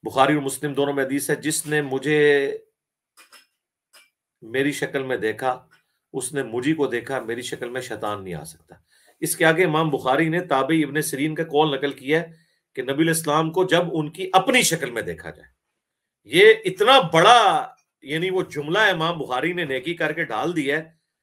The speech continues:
कि उम्मत को ये पता चल जाए कि ये नहीं है कि जो भी शख्स आपको हुजूर की फॉर्म में नजर आ रहा है तो ख्वाब में हुजूर ही होंगे, वरना तो बरेलवियों के ख्वाब देवबंदी नहीं मानते, देवबंदियों के बरेलवी नहीं मानते, और हम इन दोनों के मानने के लिए तैयार नहीं होते।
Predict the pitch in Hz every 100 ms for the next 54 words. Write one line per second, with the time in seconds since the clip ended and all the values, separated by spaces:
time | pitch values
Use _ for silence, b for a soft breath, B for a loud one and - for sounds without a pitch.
0 | _ _ - 175 180 214 220 202 190 185
1 | 196 196 185 214 233 196 175 202 247 277
2 | 240 165 214 247 214 220 233 214 214 208
3 | 156 185 202 175 185 185 190 185 175 165
4 | 156 175 160 165 165 160 165 135 143 156
5 | 165 135 156 165 120 101 98 _ _ _
6 | _ _ _ _ _ _ _ - 151 185
7 | 196 160 175 180 208 196 185 185 151 160
8 | 170 190 196 185 175 180 165 156 160 175
9 | 165 147 151 180 190 170 156 151 170 151
10 | 160 165 151 180 208 185 151 147 135 135
11 | 131 117 110 107 85